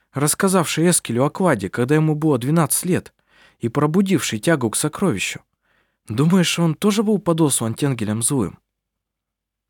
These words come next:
Я никогда об этом не задумывался, сказал Хейке с просветлевшим взглядом.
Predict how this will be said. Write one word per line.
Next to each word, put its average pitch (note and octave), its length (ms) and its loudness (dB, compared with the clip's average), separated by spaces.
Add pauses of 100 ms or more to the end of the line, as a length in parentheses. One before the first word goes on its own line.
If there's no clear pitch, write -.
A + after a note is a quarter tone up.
(220)
Я F2+ 340 -4
никогда C3+ 420 0
об A#2 120 0
этом C3 240 0
не C#3 100 0
задумывался, A2 920 -2 (600)
сказал G#2+ 440 0
Хейке E3 540 0
с - 100 -8
просветлевшим A#2+ 880 -2
взглядом. F#2 540 -6